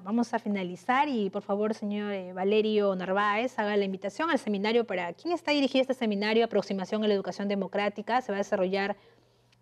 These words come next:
del, desde el quince de febrero, del quince al veinticinco de febrero en Huamachuco. Y ya quedan muy pocas vacantes y van a venir muchas, muchos profesionales del extranjero a participar y es también importante que los profesionales de la libertad participen, ¿no? Entonces,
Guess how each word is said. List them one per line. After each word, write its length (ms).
del, 480
desde 220
el 80
quince 440
de 320
febrero, 500
del 120
quince 220
al 40
veinticinco 360
de 60
febrero 460
en 140
Huamachuco. 720
Y 200
ya 220
quedan 180
muy 100
pocas 280
vacantes 520
y 40
van 120
a 40
venir 280
muchas, 400
muchos 260
profesionales 460
del 120
extranjero 720
a 260
participar 600
y 160
es 100
también 220
importante 460
que 140
los 100
profesionales 440
de 80
la 140
libertad 520
participen, 720
¿no? 120
Entonces, 400